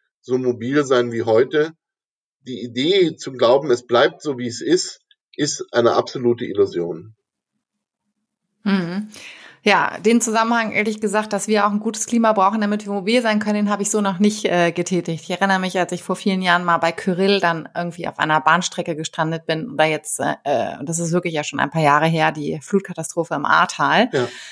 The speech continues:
Speaker 2: Das dauert ja immer noch, bis sozusagen, ja, die Mobilität wiederhergestellt ist. Also ganz spannend. Okay,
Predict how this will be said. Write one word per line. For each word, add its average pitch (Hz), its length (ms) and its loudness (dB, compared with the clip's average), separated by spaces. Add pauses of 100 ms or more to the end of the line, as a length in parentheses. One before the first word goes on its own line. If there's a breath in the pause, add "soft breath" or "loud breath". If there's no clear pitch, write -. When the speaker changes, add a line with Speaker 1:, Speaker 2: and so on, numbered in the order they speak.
(280 loud breath)
Speaker 2:
Das - 180 2
dauert 190 320 6
ja 185 80 0
immer 208 240 4
noch, 156 180 -2
bis 170 180 0
sozusagen, 165 640 0
ja, 143 140 -4
die 160 100 -6
Mobilität 165 500 -4
wiederhergestellt 151 800 -2
ist. 156 180 -14
Also 165 200 -10
ganz 165 180 -6
spannend. - 380 -4 (1000 loud breath)
Okay, 208 460 0